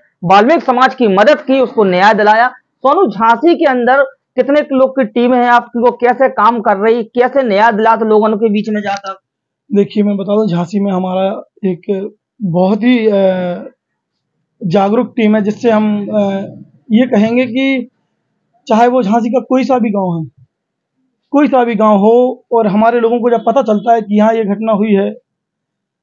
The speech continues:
Speaker 2: अभी हमारे पास आज ही एक फ़ोन आया कि हम ना-, मैं नाम नहीं लेना चाहूँगा, लेकिन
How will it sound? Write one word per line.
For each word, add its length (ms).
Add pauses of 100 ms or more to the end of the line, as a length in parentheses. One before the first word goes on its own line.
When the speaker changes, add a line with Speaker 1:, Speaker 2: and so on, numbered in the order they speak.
(440)
Speaker 2:
अभी 200
हमारे 280
पास 240
आज 220
ही 100
एक 120
फ़ोन 200
आया 220 (380)
कि 420
हम 140
ना-, 180
मैं 140
नाम 220
नहीं 220
लेना 200
चाहूँगा, 360
लेकिन 640